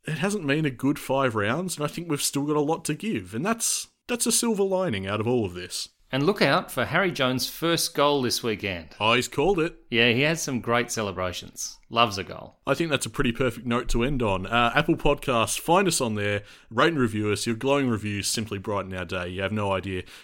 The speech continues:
Speaker 1: Uh, Twitter at Hawk Talk Pod. Join the conversation. Join our community over on there. And Facebook too, which is also building very nicely. Facebook dot com slash Hawk Talk Pod.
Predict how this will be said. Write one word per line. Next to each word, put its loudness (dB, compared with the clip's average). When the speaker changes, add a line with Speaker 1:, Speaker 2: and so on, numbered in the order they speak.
Speaker 1:
Uh, 2
Twitter 2
at 2
Hawk 0
Talk -6
Pod. 0
Join 2
the -2
conversation. 0
Join 0
our 4
community -4
over -2
on -2
there. 2
And -2
Facebook 2
too, 0
which -8
is 0
also 4
building 0
very -4
nicely. -8
Facebook -2
dot -4
com -4
slash -2
Hawk -2
Talk -4
Pod. 2